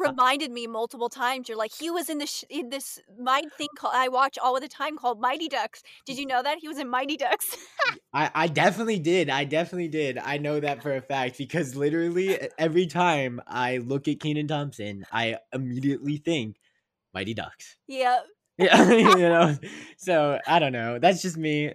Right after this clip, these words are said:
Speaker 1: Sorry to, like, talk about hockey and all that on a Broadway podcast, but yeah, that, that's, that's that. Um, I have to say,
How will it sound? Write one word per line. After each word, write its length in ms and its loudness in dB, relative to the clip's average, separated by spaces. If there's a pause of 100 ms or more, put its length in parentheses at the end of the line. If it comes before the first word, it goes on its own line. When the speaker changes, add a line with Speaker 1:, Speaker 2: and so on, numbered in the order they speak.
(140)
Speaker 1:
Sorry 720 -2
to, 120 -8
like, 360 -4 (360)
talk 200 -6
about 320 -4
hockey 380 -2
and 360 -8 (160)
all 240 0
that 180 0
on 120 -6
a 60 -8
Broadway 320 -4
podcast, 600 -6
but 160 -8 (360)
yeah, 260 -2
that, 280 -8
that's, 360 -4
that's 260 -2
that. 320 0 (420)
Um, 560 6 (300)
I 100 6
have 220 6
to 120 -4
say, 440 -2